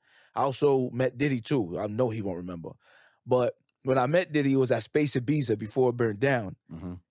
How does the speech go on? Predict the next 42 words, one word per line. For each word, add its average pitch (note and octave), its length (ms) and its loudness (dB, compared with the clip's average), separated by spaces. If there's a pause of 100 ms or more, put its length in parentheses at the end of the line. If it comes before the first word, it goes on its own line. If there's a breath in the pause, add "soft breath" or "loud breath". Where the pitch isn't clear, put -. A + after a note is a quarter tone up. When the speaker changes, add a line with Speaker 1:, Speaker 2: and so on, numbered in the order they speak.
Speaker 1:
And, A#2 460 -2
um, A2+ 480 0 (260)
I A#2+ 100 4
was C3 180 4
there, C3+ 220 4
like, B2+ 180 2
in B2+ 60 2
the A#2+ 40 -2
V A#2+ 160 2
I A#2+ 80 4
P A#2 140 -4
section, A2+ 480 -2 (340 soft breath)
and A2 200 -2
Diddy D#3+ 220 2
was C#3 160 2
there C#3+ 180 4
having B2+ 240 0
a A#2 40 -2
good F3+ 340 2
time. D3 440 2 (500)
And B2+ 140 4
he F#3 160 0
decided F#3 420 4
Speaker 2:
That's C#3+ 140 8
Speaker 1:
to C#3+ 60 4
Speaker 2:
the A2 160 4
master A#2 480 4
of G2 100 0
enjoyment. F#2+ 560 0
Speaker 1:
Oh, G#3 220 6
my F#3 120 2
Speaker 2:
That's C#3+ 200 6
Speaker 1:
God. C3+ 140 4
Speaker 2:
the B2 60 4
real D3 300 6
master C3+ 400 4
Speaker 1:
He A#2+ 140 4
Speaker 2:
of - 40 -2
Speaker 1:
decided A3+ 340 2 (160)
Speaker 2:
enjoyment. - 40 -8
Speaker 1:
to G#3 80 2
buy F3 320 4